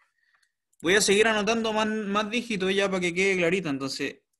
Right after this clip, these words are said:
este es el cien mil, luego viene el un millón. El un millón es diez elevado a seis.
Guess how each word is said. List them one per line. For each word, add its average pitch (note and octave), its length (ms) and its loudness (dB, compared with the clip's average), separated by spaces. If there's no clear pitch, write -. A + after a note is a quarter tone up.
este E3 300 -4
es - 20 2
el D3+ 60 -2
cien C#3+ 340 -4
mil, G3+ 520 -4
luego E3 300 0
viene F3 240 -4
el E3 80 -2
un E3 140 -4
millón. E3 520 -6
El C3 120 -6
un D3+ 120 -2
millón E3 260 -2
es D#3+ 80 -4
diez E3 140 2
elevado D#3+ 240 2
a D#3 80 -2
seis. - 480 -4